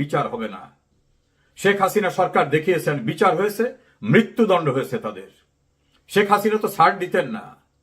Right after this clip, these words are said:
তাহলে সেই ইনকোয়ারি কমিটির ইনকোয়ারি আসার সুযোগ দেওয়া হলো না।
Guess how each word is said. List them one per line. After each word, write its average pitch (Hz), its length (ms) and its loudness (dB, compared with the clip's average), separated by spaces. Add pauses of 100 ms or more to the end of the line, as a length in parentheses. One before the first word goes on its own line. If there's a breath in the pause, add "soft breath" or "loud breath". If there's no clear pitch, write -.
(920)
তাহলে 185 300 4 (640)
সেই 202 220 6
ইনকোয়ারি 247 380 2
কমিটির 226 420 -2
ইনকোয়ারি 240 380 0
আসার 214 280 -8
সুযোগ 175 220 -8 (100)
দেওয়া 123 180 -6
হলো 113 220 -10
না। 98 60 -18